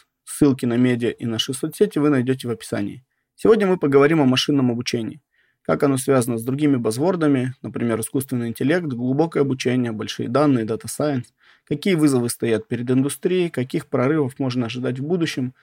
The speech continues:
и за какими проектами стоит следить прямо сейчас.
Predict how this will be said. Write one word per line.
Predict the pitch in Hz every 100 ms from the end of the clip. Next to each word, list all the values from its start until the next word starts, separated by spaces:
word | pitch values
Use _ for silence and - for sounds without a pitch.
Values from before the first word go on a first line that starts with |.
| _ _ _
и | 143
за | 151
какими | 151 190 151
проектами | 143 180 196 139
стоит | 127 - 147
следить | - 127 135 147
прямо | 127 120 117
сейчас. | - - 110